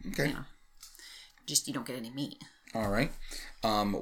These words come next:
Speaker 1: one thing I found pretty cool is, uh, debuting over in Disneyland, they now have some Disney attraction desk plaques. And, uh, right now there are five of them. They're available at the Disney Clothiers on Main Street. Uh,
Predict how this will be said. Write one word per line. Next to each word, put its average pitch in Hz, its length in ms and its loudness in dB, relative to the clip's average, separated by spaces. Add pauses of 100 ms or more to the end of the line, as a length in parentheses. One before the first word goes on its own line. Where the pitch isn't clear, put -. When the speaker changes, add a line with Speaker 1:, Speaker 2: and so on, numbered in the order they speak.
(100)
Speaker 1:
one 131 220 4
thing 139 320 8
I 113 240 8
found 98 500 4
pretty 98 360 4
cool 104 600 6
is, 92 440 6
uh, 90 300 4 (140)
debuting 107 560 6
over 98 280 2
in 85 160 0
Disneyland, 90 680 6 (640)
they 104 160 8
now 110 220 6
have 113 200 6
some 95 180 8
Disney 101 340 6
attraction 92 540 4
desk - 320 8
plaques. - 600 4 (800)
And, 92 380 4
uh, 92 160 8
right 120 180 10
now 117 180 8
there 98 120 8
are 92 60 10
five 104 320 8
of 107 100 4
them. 107 200 4
They're 98 140 6
available 98 440 6
at 82 80 -2
the 90 80 -2
Disney 101 340 6
Clothiers 98 600 6
on 85 140 4
Main 92 180 2
Street. 123 420 6 (540)
Uh, 90 180 4